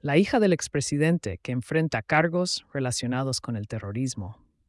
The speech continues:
Autoridades estadounidenses suspenden operaciones de avión de carga tras desastre aéreo en Kentucky.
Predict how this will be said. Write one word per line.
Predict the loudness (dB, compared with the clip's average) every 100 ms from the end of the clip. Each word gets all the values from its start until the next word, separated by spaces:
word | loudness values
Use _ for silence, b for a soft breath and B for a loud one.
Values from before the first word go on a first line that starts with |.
| _ _
Autoridades | -6 0 2 6 6 6
estadounidenses | 2 2 2 2 2 4 4 2 0
suspenden | -2 -4 0 2 2 2
operaciones | 0 -2 -2 0 0 0
de | -2
avión | 0 0
de | -2
carga | 2 2 2 0 -2
tras | -6 -6
desastre | -4 0 0 0 -2
aéreo | 0 2 2 0
en | -2 -6
Kentucky. | -6 -6 -8 -8 -14 -16